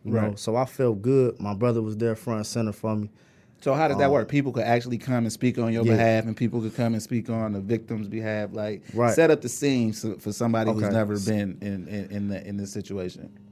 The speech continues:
Speaker 1: Well, at the parole board hearing, you know, you can have one representative, um, your wife, fam-, or immediate family, um, and my brother showed up for me, and none of the victim came,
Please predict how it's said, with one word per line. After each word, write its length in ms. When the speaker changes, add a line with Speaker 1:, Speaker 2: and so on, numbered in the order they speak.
Speaker 1:
Well, 160
at 100
the 80
parole 400
board 320
hearing, 420
you 80
know, 140
you 120
can 100
have 260
one 240
representative, 720
um, 280
your 100
wife, 380
fam-, 480
or 180
immediate 400
family, 460
um, 480
and 120
my 100
brother 280
showed 280
up 140
for 100
me, 300
and 400
none 200
of 60
the 80
victim 440
came, 400